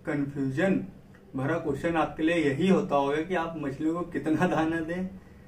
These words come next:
मछलियों को कितना फूड दें, मछलियों को कितनी बार फूड दें, और आप हमेशा इसी कन्फ्यूजन में रहते होंगे। तो दोस्तों, वीडियो का एंड तक जरूर देखें, क्योंकि आज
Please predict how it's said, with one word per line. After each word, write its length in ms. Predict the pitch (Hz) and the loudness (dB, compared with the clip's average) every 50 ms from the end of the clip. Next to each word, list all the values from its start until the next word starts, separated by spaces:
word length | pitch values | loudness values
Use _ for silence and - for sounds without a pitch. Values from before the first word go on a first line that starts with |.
| - - - - - - - - 156 | -20 -20 -20 -20 -20 -20 -16 -8 -4
मछलियों 400 | 156 151 139 151 156 160 160 156 | -2 -2 0 2 2 2 2 2
को 120 | 160 165 | 0 -4
कितना 460 | - - - 143 135 139 139 147 156 160 | -6 -4 -6 -6 -2 0 0 2 0 0
फूड 400 | 156 - - 160 160 175 180 170 | -2 -4 -2 0 2 2 2 0
दें, 580 | 160 165 170 175 180 180 180 175 - - 156 | 0 -2 0 0 0 0 -2 -4 -4 -4 -4
मछलियों 320 | 151 135 139 151 151 151 143 | -4 -4 0 0 2 2 2
को 60 | 139 | 0
कितनी 320 | - 135 131 143 147 143 | -2 -2 -2 0 0 0
बार 360 | 131 131 139 156 165 175 175 - | 0 2 2 2 2 0 -2 -4
फूड 220 | 170 170 170 170 160 | -4 -2 -2 -2 -4
दें, 380 | 160 170 175 175 180 175 180 - - - - - - - - - - - - - - - - - - - - - - - - - - - - - - | -2 -4 -4 -4 -4 -8 -10 -12 -14 -18 -20 -20 -20 -20 -20 -20 -20 -18 -16 -16 -16 -14 -14 -14 -16 -16 -16 -18 -20 -20 -20 -20 -20 -20 -20 -10 0
और 160 | 147 151 156 | 2 2 6
आप 160 | 165 175 175 - | 6 4 4 4
हमेशा 320 | 160 156 160 151 - 196 | 2 2 2 2 2 2
इसी 240 | 196 185 190 196 190 | 2 2 2 2 2
कन्फ्यूजन 400 | 185 160 139 143 147 147 156 151 | 0 0 0 0 0 0 0 0
में 100 | 151 143 | 0 0
रहते 300 | 139 131 127 - - 143 | 0 0 -2 -2 -4 -4
होंगे। 300 | 131 127 127 123 123 123 | -4 -4 -4 -6 -6 -8
तो 380 | 123 - - - - - 185 180 | -10 -10 -14 -18 -16 -12 -8 -6
दोस्तों, 260 | 165 - - 202 202 | -4 -2 0 2 4
वीडियो 280 | 185 170 165 175 180 180 | 4 4 4 4 2 2
का 60 | 190 | 0
एंड 340 | - - 156 160 165 160 - | 0 2 2 2 2 2 2
तक 160 | 180 175 151 | 0 0 2
जरूर 360 | 139 143 139 160 185 196 190 | 2 2 6 6 6 6 8
देखें, 340 | 170 156 139 165 175 190 185 | 6 4 4 2 0 0 0
क्योंकि 240 | 165 151 151 170 170 | -2 -2 0 0 0
आज 240 | 160 156 160 160 | 2 2 0 0